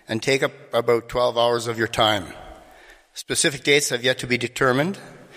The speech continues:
Each participant is required to have his or own email address.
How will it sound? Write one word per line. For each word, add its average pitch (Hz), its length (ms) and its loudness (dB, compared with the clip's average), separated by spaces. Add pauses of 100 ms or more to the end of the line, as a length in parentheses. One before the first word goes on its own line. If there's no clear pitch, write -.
(260)
Each 151 200 -2
participant 160 540 2
is 127 100 2
required 135 500 0
to 131 60 -10
have 131 200 0
his 135 160 2
or 123 100 2
own 127 220 2
email 127 340 0
address. 123 560 0